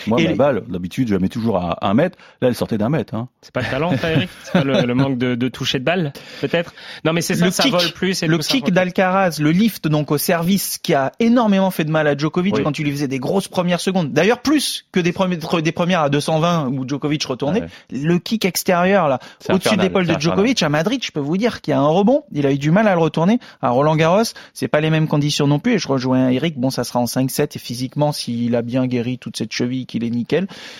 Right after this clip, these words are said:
Speaker 2: euh, il, il, il peut aussi avoir des matchs compliqués au début.
Speaker 3: Bien sûr,
Speaker 2: C'est pas
Speaker 3: évidemment.
Speaker 2: celui qui va écraser tout le monde dans la première semaine. Et puis, euh, il
Speaker 1: Oui,
Speaker 2: peut
Speaker 1: parce
Speaker 2: avoir
Speaker 1: que
Speaker 2: des petits soucis au
Speaker 1: autant
Speaker 2: début.
Speaker 1: Nadal écrasait tout le monde,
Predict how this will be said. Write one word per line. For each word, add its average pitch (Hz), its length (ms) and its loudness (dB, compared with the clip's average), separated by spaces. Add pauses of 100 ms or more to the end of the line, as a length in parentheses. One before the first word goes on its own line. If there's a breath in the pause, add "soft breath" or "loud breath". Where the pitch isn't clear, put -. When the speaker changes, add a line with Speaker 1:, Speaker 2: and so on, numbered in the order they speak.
(200 loud breath)
Speaker 2:
euh, 139 340 0
il, 135 400 -8
il, 160 120 -4 (360)
il 156 120 0
peut 190 140 0
aussi 240 360 2
avoir 170 260 2
des 160 80 2
matchs 165 200 0
compliqués 190 420 0
au 170 100 4
début. 220 240 2
Speaker 3:
Bien 214 80 2
sûr, 151 260 -2
Speaker 2:
C'est 165 120 0
pas 220 120 2
Speaker 3:
évidemment. 233 220 2
Speaker 2:
celui 240 100 4
qui 214 100 2
va 170 100 4
écraser 175 400 0
tout - 140 -2
le 165 60 4
monde 208 400 4
dans 165 160 2
la 165 100 2
première 170 340 0
semaine. 196 380 2
Et 175 100 2
puis, 165 360 -2
euh, 147 80 4 (220 loud breath)
il - 80 -4
Speaker 1:
Oui, 139 40 0
Speaker 2:
peut - 80 2
Speaker 1:
parce 226 140 6
Speaker 2:
avoir 202 140 4
Speaker 1:
que 208 60 6
Speaker 2:
des 190 60 4
petits 202 180 0
soucis 196 280 -2
au 196 80 2
Speaker 1:
autant 175 120 0
Speaker 2:
début. 202 120 2
Speaker 1:
Nadal 185 480 2
écrasait 143 400 -2
tout 160 140 0
le 165 60 0
monde, 220 260 2